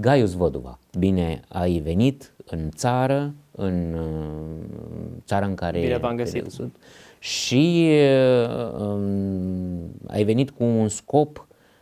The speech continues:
Speaker 1: de această dată legat nu de afaceri, ci de cu totul altceva. Care este scopul vizitei de această dată în țară?
Speaker 2: Um, în primul rând vreau să vă mulțumesc că m-ați invitat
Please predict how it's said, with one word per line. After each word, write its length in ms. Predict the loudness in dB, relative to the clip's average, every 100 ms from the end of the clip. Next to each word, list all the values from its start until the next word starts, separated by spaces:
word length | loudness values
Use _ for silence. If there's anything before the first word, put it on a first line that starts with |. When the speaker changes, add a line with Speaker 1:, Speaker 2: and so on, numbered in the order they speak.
| _ _ _ _
Speaker 1:
de 460 | -2 2 4 6 6
această 420 | 4 2 -2 0 2
dată 680 | 4 2 2 4 4 0
legat 380 | 2 2 2 0
nu 160 | 2 2
de 120 | 4
afaceri, 640 | 2 0 -4 -4 -2 -2 -2
ci 160 | -6
de 720 | -4 2 4 6 4 2 0 -4
cu 100 | -2
totul 260 | -2 0
altceva. 460 | -4 -4 -6 -6 -6
Care 180 | -4 -2
este 200 | -2 -4
scopul 580 | -6 -2 -2 0 -4 -4 -6
vizitei 640 | 0 2 2 -2 -4 -4
de 80 | -4
această 260 | -6 -8
dată 240 | -6 -6 -6
în 80 | -10
țară? 360 | -10 -12 -14 -20 _ _ _ _ _ _ -20 -20 -20 -20 -2
Speaker 2:
Um, 200 | 0 0 -4 -12
în 80 | -8
primul 200 | -2 0 2
rând 100 | 2
vreau 160 | 2
să 240 | 2 0 -2 -6
vă 160 | -4 -2
mulțumesc 400 | -2 0 -2 0
că 80 |
m-ați 220 | -2 -2 -2
invitat 420 | -2 0 -2